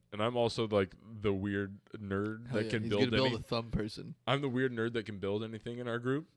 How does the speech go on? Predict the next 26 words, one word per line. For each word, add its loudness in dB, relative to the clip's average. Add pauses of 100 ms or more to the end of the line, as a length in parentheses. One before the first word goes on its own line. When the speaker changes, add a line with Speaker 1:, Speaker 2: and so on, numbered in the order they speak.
Speaker 1:
so 0
I'm 0
definitely 0
gonna -12
help -8
Speaker 2:
Are -2
you -2
Speaker 1:
him. -6
Speaker 2:
gonna -4
build -4
a -6
thumb -8
person? -6 (260)
Speaker 1:
Thumb -2
thumb. -8 (400)
Speaker 2:
Thumb -6
thumb? -6 (100)
Speaker 1:
Yep. 0 (580)
Speaker 2:
Fuck -10
yeah. -8 (120)
Speaker 1:
Absolutely. 4
Speaker 2:
Hell 2 (420)
yeah. 0
Speaker 1:
All 10
right. 10
Speaker 2:
Uh, 2